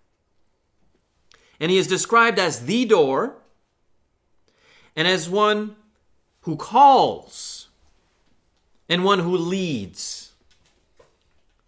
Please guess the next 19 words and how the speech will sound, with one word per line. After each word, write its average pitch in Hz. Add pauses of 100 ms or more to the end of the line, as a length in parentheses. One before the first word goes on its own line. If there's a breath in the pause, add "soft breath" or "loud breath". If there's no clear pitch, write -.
(1400)
Very 165
different, 165
again, 143 (380)
from 143
the 139
thievery 147
and 127
robbery 127 (300)
of 131
the 127
Pharisaical, 156
who 185
claimed 277 (1300)
to 165
be 165
the 147
lead, 117 (1120)
the 135
leaders. 160